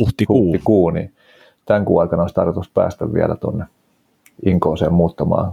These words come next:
Speaker 2: Varmastikin aikamoisen härdelin keskelle vielä, mutta, mutta silti tavoitteena päästä sinne. Et katsotaan, katsotaan tota, kyllä me johonkin väliin se lepopäiväkin taas sinne saadaan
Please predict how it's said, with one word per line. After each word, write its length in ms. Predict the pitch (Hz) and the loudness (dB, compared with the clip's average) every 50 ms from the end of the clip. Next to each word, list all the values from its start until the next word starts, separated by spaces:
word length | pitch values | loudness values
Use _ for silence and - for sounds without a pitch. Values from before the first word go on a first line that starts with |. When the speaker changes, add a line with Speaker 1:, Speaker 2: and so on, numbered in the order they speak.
| 90 _ _ _ - - 71 | -10 _ _ _ -6 -4 -2
Speaker 2:
Varmastikin 520 | - 87 85 85 85 - - - - 87 | 0 0 0 0 -2 -4 -6 -4 -2 0
aikamoisen 520 | 85 85 85 - 85 85 87 85 82 82 - _ _ _ _ - _ _ | 0 0 0 0 2 2 2 2 0 -2 -4 _ _ _ _ -20 _ _
härdelin 480 | - - 107 98 90 92 95 85 92 85 | -2 0 0 0 2 0 0 2 0 0
keskelle 480 | - 110 104 - - - 85 82 80 80 | 2 0 0 0 0 -2 0 0 0 0
vielä, 220 | 90 87 82 80 | 0 0 0 -2
mutta, 300 | - 107 - - - - _ _ - | -4 -8 -12 -12 -14 -14 _ _ -14
mutta 160 | - 82 - | -14 -12 -8
silti 260 | - 87 - - - - | -8 -8 -8 -8 -10 -4
tavoitteena 500 | - 85 85 82 - - 85 - - - - | -2 -2 -2 -2 -6 -8 -10 -10 -10 -8 -6
päästä 240 | - - - - - | -6 -6 -8 -10 -18
sinne. 280 | - - - - 82 - | -14 -12 -10 -10 -10 -12
Et 80 | - - | -12 -12
katsotaan, 420 | - - 90 85 - - - - - _ _ _ - - - - - - - - - - - - - _ | -14 -10 -10 -8 -6 -6 -8 -10 -10 _ _ _ -20 -20 -20 -20 -20 -20 -20 -20 -20 -20 -20 -20 -16 _
katsotaan 440 | - 120 120 104 117 - 107 101 92 | -4 -2 0 0 2 2 2 0 2
tota, 260 | 92 101 - - 98 - - | 0 -2 0 -2 -4 -4 0
kyllä 140 | - 110 98 | 0 2 2
me 100 | 98 101 | 4 4
johonkin 300 | 107 104 90 95 87 85 | 2 2 2 0 0 0
väliin 260 | 87 87 90 90 87 | 0 0 0 -2 -2
se 140 | - 90 82 _ _ _ _ _ _ _ _ _ _ _ _ _ _ - | -4 -8 -10 _ _ _ _ _ _ _ _ _ _ _ _ _ _ -4
lepopäiväkin 640 | 117 101 101 - 95 - - 85 82 82 87 - 92 - | -2 0 2 2 0 0 2 0 2 0 -2 -6 -6 -2
taas 220 | - 85 85 - | 0 0 0 0
sinne 180 | - 85 - 87 | -4 -8 -8 -8
saadaan 480 | - - 87 85 82 85 82 87 90 | -4 -2 -2 0 0 -2 -4 -6 -10